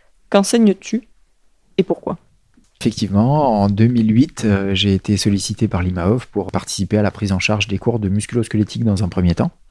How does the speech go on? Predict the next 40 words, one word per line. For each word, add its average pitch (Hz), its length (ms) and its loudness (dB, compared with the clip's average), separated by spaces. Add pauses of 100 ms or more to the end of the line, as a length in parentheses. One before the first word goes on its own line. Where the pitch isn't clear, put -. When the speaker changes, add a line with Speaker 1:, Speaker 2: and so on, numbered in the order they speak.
(600)
Speaker 2:
Alors, 165 220 -6
ça - 100 -12
s'appelait - 240 -8
structurel, 98 560 -2 (100)
mais 95 360 -4
j'ai 87 180 -2
insisté 87 400 -2
pour 92 140 -6
que - 80 -16
ça 87 260 -6
soit 90 220 -8
appelé 87 680 -4
musculo-squelettique. 95 800 -6 (480)
Les 90 220 -2
techniques 101 300 -4
structurelles 101 360 -2
ne 101 80 0
font 98 140 -8
partie, 104 580 -6
ne 92 80 -4
font 98 280 -4
que, 90 100 -6
ne, 82 220 -4
ne 80 180 -6
constituent 110 460 -8
qu'une 95 200 -6
toute 127 160 -8
petite - 300 -10
partie - 560 -10
de 82 100 -6
tout - 140 -8
ce - 80 -10
qu'on 104 120 -8
peut 95 120 -4
faire 92 360 -2
avec, 82 180 -8
entre, 80 360 -10
euh, 76 460 -10
deux 78 220 -4
os. 185 120 -2